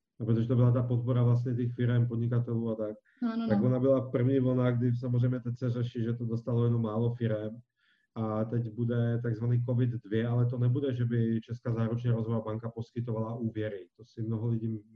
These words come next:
Speaker 1: mylně myslí. Ona bude, eh, poskytovat záruky bankám, které tím firmám poskytnou úvěry. Takže to není, že by mi Česká Moravská, eh, eh, prostě rozvojová záruční banka dala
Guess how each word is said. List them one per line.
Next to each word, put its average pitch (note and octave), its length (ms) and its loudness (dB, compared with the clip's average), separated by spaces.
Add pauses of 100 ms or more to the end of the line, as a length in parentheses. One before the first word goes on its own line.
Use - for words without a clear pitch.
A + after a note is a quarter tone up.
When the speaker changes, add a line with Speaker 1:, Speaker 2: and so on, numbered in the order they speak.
Speaker 1:
mylně A#2+ 280 4
myslí. A#2 360 -2 (500)
Ona A2+ 220 0
bude, C#3 440 -2
eh, - 680 -12
poskytovat B2 600 -4
záruky A#2+ 480 -2
bankám, A#2 720 -2
které G#2 240 -4
tím G#2 200 -6 (120)
firmám G#2 420 -2
poskytnou G#2+ 440 -6
úvěry. F#2 480 -10 (600)
Takže G#2 200 -6
to A2 80 -4
není, B2 220 2
že A#2+ 100 -2
by A#2+ 220 2
mi A#2 260 0
Česká A#2+ 240 -8
Moravská, A#2 380 -2
eh, A2+ 640 0
eh, A2 240 -2
prostě A2+ 320 -6
rozvojová A#2 380 2
záruční A2+ 340 -2
banka A2+ 540 -2
dala A2 380 -2